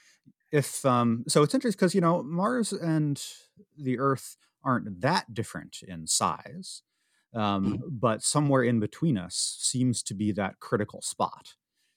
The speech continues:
Speaker 1: If you're, you know, Earth is above it, so it's comfortable. Mars is below it, so it's not comfortable. And it gets less
Speaker 2: Right.
Speaker 1: comfortable every single day.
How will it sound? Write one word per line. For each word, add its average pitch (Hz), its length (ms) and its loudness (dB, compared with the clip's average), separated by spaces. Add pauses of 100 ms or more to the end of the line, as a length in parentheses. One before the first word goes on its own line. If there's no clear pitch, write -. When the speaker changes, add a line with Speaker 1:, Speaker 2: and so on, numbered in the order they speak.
(220)
Speaker 1:
If 110 220 -4
you're, 104 380 2
you 107 80 -4
know, 98 220 -4 (160)
Earth 123 240 2
is 113 120 4
above 120 260 2
it, - 260 -4 (180)
so 104 640 -2 (280)
it's 120 120 -4
comfortable. 156 480 0 (400)
Mars 110 320 2
is 107 120 -4
below 120 280 4
it, 180 140 -2 (220)
so 104 240 0
it's - 140 -2
not 85 140 -2
comfortable. 160 400 -10 (300)
And 107 260 0
it 107 80 2
gets 104 220 -2
less 104 140 0
Speaker 2:
Right. - 80 -14
Speaker 1:
comfortable 92 540 -4
every 117 340 2
single 95 400 -4
day. 90 280 -14